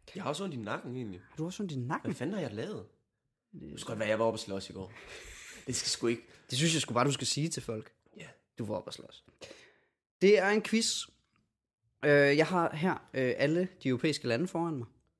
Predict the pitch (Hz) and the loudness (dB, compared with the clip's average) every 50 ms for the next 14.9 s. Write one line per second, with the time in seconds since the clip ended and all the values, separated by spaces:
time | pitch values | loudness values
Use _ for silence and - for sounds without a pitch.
0 | _ _ - _ _ _ _ _ _ _ - 123 131 127 127 123 127 - 185 185 | _ _ -20 _ _ _ _ _ _ _ 0 4 4 4 4 2 2 0 0 0
1 | 185 151 143 - - 156 143 123 117 117 117 135 147 151 156 143 147 - - 156 | 0 -4 -2 0 0 2 2 4 4 4 4 2 0 0 -2 -4 -4 -2 -4 -4
2 | 139 - - 123 113 110 113 113 - - - - 123 - - - - - - - | -4 -2 -4 -2 -2 -2 -2 -4 -6 -8 -6 -6 -6 -6 -6 -10 -10 -8 -8 -8
3 | - - 60 - - - - 117 113 - - 214 220 - 185 156 147 147 - 147 | -8 -10 -12 -14 -14 -12 -10 -6 -4 -2 -2 -2 -2 0 -2 -2 -2 -2 -2 0
4 | 151 165 - 156 151 - _ - - 90 - - - - - _ _ _ _ _ | 0 0 -2 -4 -8 -12 _ -10 -8 -8 -8 -8 -12 -16 -18 _ _ _ _ _
5 | _ _ _ _ _ _ _ _ - 135 156 180 208 220 214 185 - - - _ | _ _ _ _ _ _ _ _ 2 4 4 4 4 2 -4 -10 -18 -20 -20 _
6 | _ - - 175 170 180 156 - 139 - 175 156 147 117 - - 165 160 139 107 | _ -4 -2 0 2 2 0 0 -4 -4 -2 -2 -2 -2 -2 -4 -2 -2 -2 -6
7 | 101 - - - - - - - - 160 170 - - _ _ _ _ _ _ - | -6 -8 -14 -16 -12 -10 -10 -8 -6 -6 -6 -6 -8 _ _ _ _ _ _ -4
8 | 156 147 135 127 123 123 - - 139 143 160 151 135 135 - - - _ _ _ | 0 0 2 2 0 0 0 0 2 2 2 2 0 0 -2 -4 -12 _ _ _
9 | _ _ _ _ _ _ _ _ _ _ - 135 127 120 127 123 131 139 151 165 | _ _ _ _ _ _ _ _ _ _ -14 -8 -2 2 4 4 6 4 4 2
10 | 175 - _ _ _ - - 131 - - - 196 160 160 - - - - - 120 | 0 -4 _ _ _ -10 -10 -8 -6 -2 -2 -2 -2 -2 -4 -6 -8 -8 -8 -8
11 | - - - 139 123 - - - - 120 120 123 131 120 - - - - 117 110 | -8 -4 -6 -6 -6 -6 -10 -8 -6 -6 -6 -6 -6 -8 -10 -10 -6 -4 -4 -2
12 | 104 110 - - 113 107 101 98 95 - _ _ _ _ _ - - 117 120 107 | -4 -4 -6 -2 -2 -2 -2 -2 -6 -8 _ _ _ _ _ -12 -4 -4 -2 0
13 | 123 113 113 120 120 110 101 98 98 98 104 104 _ _ _ _ _ _ _ _ | 0 0 0 0 -2 -2 -2 -2 -2 -4 -6 -10 _ _ _ _ _ _ _ _
14 | _ _ _ _ - 117 120 120 107 - 131 135 147 147 160 139 120 | _ _ _ _ -12 -8 -8 -6 -2 2 2 2 4 2 0 0 0